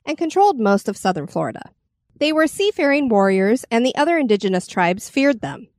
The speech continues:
Their homes in Indian Spring would have been built on stilts, and the roofs would have been fashioned from palmetto leaves. The homes had no sides. They collected shells and left them in piles that can still be seen today.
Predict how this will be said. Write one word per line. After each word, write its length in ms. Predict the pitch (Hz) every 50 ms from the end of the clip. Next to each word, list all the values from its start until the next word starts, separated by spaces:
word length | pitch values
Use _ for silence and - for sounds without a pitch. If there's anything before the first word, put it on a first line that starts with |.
| _ _ _ _ _ _ _ _ _
Their 180 | - 311 349 370
homes 280 | 403 440 453 466 440
in 140 | - 339 -
Indian 340 | - 277 277 269 262 233 208
Spring 460 | - - - 262 247 208 185 190 202
would 100 | 240 254
have 100 | 269 254
been 200 | 262 269 254 240
built 240 | 240 262 262 - -
on 120 | 196 196
stilts, 540 | 185 - - - 285 240 170 165 - - - - -
and 160 | 226 233 240
the 80 | 233 214
roofs 340 | 233 311 415 440 - -
would 140 | - 214 214
have 80 | 208 190
been 160 | 202 196 196
fashioned 400 | - 180 170 175 - - 196 208
from 180 | - 226 226 220
palmetto 460 | - 180 170 180 202 233 269 277 190
leaves. 480 | 156 156 151 110 - 175 - - - - _ _ _ _ _ _
The 80 | 220 214
homes 280 | 254 339 403 480 -
had 180 | - 349 339 330
no 180 | 302 277 277 285
sides. 600 | - - 285 285 277 220 139 113 - - - - _ _ _ _ _ _ _ -
They 100 | 254 240
collected 420 | - 254 220 214 208 - 180 175
shells 380 | - - 262 285 330 349 359 - -
and 180 | 233 240 226
left 180 | 240 294 339 -
them 140 | - 330 277
in 80 | 254
piles 420 | 254 - - 320 330 247 185 175 180 -
that 160 | 277 269 -
can 100 | 269 254
still 240 | - - - 381 370
be 160 | 285 240 220
seen 300 | - - 190 170 165 170
today. 440 | - 233 208 233 214 160 131 170